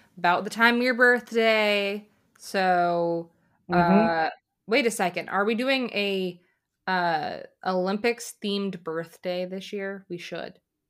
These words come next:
Speaker 2: Ooh, yeah. I think we, we actually talked about that before. That'd be fun.
Speaker 1: Yes. Yes, we do.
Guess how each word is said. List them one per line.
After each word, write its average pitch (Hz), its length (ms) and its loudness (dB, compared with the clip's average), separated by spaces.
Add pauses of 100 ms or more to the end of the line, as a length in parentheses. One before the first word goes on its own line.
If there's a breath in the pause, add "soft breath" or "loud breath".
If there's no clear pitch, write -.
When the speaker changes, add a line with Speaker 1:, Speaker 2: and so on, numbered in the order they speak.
(880)
Speaker 2:
Ooh, 262 400 6
yeah. 202 400 10
I 185 60 10
think 254 160 4
we, 240 240 2 (200)
we 190 140 4
actually 214 300 2
talked 202 260 8
about 190 280 6
that 160 180 4
before. 156 580 4 (160)
That'd 180 160 6
be 196 140 2
fun. 165 300 2
Speaker 1:
Yes. - 240 -20 (680)
Yes, - 440 -10 (220)
we 180 140 -8
do. 170 280 -4